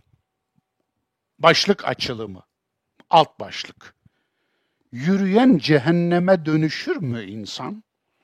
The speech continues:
Yani insan cehennem olur mu? Evet, evet. Bu sure onun dersi. İnsan nasıl cehennem olur?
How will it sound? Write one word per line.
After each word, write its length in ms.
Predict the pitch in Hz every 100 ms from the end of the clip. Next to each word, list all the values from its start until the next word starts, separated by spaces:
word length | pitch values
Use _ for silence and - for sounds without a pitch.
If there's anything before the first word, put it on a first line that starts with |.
| _ _ _ _ _ _ _ _ _ _ _
Yani 300 | 139 135 135
insan 1040 | 127 143 151 139 - - 113 147 240 294 254 _ _ _ _ _ _ _ _ _ _ _ _ _ _ _ _ _ _ _ _ 247 _ _ _ _ -
cehennem 560 | 160 127 170 160 165
olur 280 | 147 143 151
mu? 200 | 107 - _ _ _ _ _ _ _ _ _ -
Evet, 280 | 160 185 131
evet. 280 | 120 147 - _ _ -
Bu 120 | 330
sure 400 | - 185 170 190
onun 380 | 175 151 139 107
dersi. 380 | 85 - - _ _ _ _ _ _ _ _
İnsan 680 | 247 247 233 - 220 254 247
nasıl 540 | 233 - - 247 180
cehennem 680 | 127 143 123 147 123 110 104
olur? 440 | 95 98 _ -